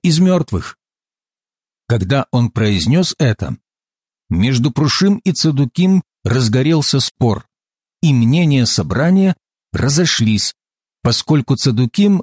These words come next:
отрицают воскресение и существование ангелов и духов, в то время как Прушим признают и то, и другое. Итак,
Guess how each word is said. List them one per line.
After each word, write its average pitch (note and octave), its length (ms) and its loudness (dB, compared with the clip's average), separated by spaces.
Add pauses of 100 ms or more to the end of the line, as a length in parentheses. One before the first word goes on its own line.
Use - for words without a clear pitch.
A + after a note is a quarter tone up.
отрицают D#3+ 720 0
воскресение E3 920 0
и - 80 -2
существование C#3 1120 0
ангелов C3+ 640 0
и E3+ 80 0
духов, A#2+ 560 -2 (380)
в - 100 -8
то C#3+ 140 0
время B2 320 2
как - 200 -4
Прушим D#3+ 560 0 (280)
признают B2 720 0 (200)
и C#3+ 160 0
то, B2 260 0 (200)
и A#2+ 80 0
другое. F#2 600 -2 (1080)
Итак, - 460 -2